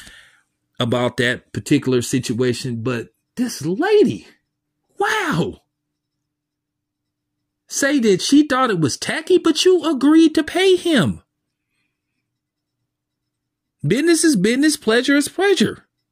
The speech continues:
The going out stuff is a bonus. It has nothing to do with you agreed on. So you thought because you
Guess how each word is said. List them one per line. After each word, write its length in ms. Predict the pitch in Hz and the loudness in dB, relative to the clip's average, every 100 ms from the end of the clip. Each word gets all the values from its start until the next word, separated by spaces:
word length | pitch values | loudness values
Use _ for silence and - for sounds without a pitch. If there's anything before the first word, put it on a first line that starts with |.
| _ _ _ _ _ _ _ _ _ | _ _ _ _ _ _ _ _ _
The 140 | 147 165 | 2 2
going 340 | 190 285 277 | 2 0 0
out 220 | 330 381 | -2 -2
stuff 280 | - 277 277 | -2 -2 -2
is 120 | 240 | -2
a 60 | 190 | -2
bonus. 380 | 247 359 233 302 | -2 -2 0 0
It 100 | 285 | 0
has 260 | 294 254 | -2 -2
nothing 340 | 214 285 339 285 | 0 0 0 -2
to 60 | |
do 200 | 233 311 | 2 4
with 260 | 339 226 285 | 4 0 2
you 120 | 277 | 2
agreed 380 | 208 285 349 247 | 2 2 4 4
on. 100 | 208 | 0
So 120 | 196 | 2
you 180 | 202 285 | 2 2
thought 340 | 247 233 226 - - | 2 -2 -4 -8 -6
because 360 | 185 233 180 | -4 -2 0
you 360 | 208 226 165 | 2 2 0